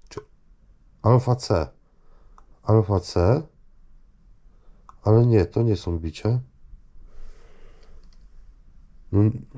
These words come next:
niewłaściwy moment, żebym teraz tego sprawdzał. Nie, to chyba jest ten mosiąc. Ale Alfa C są sygnowane. I tak są moje naprawdę ulubione,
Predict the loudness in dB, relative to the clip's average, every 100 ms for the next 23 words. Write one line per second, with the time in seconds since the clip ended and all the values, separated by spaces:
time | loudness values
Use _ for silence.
0 | -6 0 2 4 2 0 0 2 2 2
1 | 0 0 -2 0 0 0 -4 -4 -2 0
2 | 2 0 2 2 2 -2 -2 -2 -2 -2
3 | -2 -2 -2 -2 -4 -6 _ _ _ -20
4 | -20 -20 -20 -20 -10 0 2 4 4 2
5 | 0 -4 0 0 0 -6 -4 -4 0 2
6 | 2 2 0 -4 -12 -16 -10 -6 -2 -2
7 | -2 -4 0 0 0 0 -2 -2 -4 -4
8 | 0 0 0